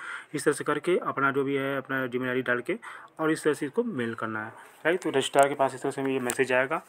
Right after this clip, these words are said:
और आप लोग mail कीजिए, Twitter कीजिए, बाकी जो बातें होंगी हम लोग group में तो कर ही रहे हैं।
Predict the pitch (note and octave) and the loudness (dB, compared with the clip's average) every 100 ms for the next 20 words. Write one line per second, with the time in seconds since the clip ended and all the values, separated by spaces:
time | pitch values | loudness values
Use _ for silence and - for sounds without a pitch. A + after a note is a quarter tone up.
0 | _ _ _ _ - D3 C3+ C3 - - | _ _ _ _ -4 -2 -2 -4 -2 2
1 | C3+ D#3 C#3 D3+ D3+ D3 D#3+ A3+ - C3 | 4 4 4 4 2 0 0 0 -2 -4
2 | B2+ C3+ C#3+ D3+ G#3 - _ _ _ _ | -4 -6 -4 -2 -2 -8 _ _ _ _
3 | - - C3 A#2+ C3 C3+ B2 C3+ C3 C3+ | -20 -10 -4 -2 0 4 4 2 -2 -2
4 | B2 A#2+ C3 B2 B2 B2+ B2+ D3+ | -2 -2 -4 -4 0 0 -2 -6